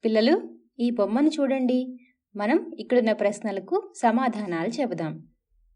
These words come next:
మొదటి ప్రశ్న, బొమ్మలో ఏం జరుగుతున్నది?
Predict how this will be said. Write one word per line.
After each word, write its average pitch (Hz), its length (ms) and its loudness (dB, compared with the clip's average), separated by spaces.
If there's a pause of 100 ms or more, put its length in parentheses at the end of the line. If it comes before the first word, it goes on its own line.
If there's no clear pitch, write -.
(800)
మొదటి 226 280 0
ప్రశ్న, 220 440 -4 (640)
బొమ్మలో 262 840 6 (120)
ఏం 233 320 6
జరుగుతున్నది? 233 1080 0